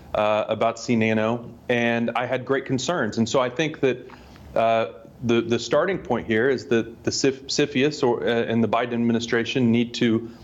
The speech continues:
conduct an investigation, uh, to safeguard, uh, our state from the intrusion of the Chinese Communist Party. Where they're wanting to put this, which is in southern Johnson County in northeast Kansas, uh,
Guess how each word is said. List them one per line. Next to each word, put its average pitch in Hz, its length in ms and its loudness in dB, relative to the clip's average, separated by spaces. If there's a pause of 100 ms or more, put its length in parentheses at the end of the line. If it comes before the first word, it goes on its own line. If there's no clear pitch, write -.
(160)
conduct 127 340 0
an 120 100 2
investigation, 113 840 0 (440)
uh, 120 300 0
to - 160 -2
safeguard, 123 920 0 (320)
uh, 113 280 2
our 113 140 0
state - 560 -2
from 123 480 0
the 120 80 2
intrusion 131 500 0
of 120 80 0
the 123 80 0
Chinese 120 380 -4
Communist 117 440 -2
Party. 156 300 -2 (580)
Where 180 180 4 (140)
they're 185 140 2
wanting 165 300 0
to 135 40 0
put 175 300 -2
this, - 360 -4
which 120 260 0
is 123 180 0
in 117 140 2
southern 147 380 0
Johnson 131 360 -2
County 117 440 -2
in 110 220 2
northeast 117 460 0
Kansas, 120 540 -4 (800)
uh, 120 340 2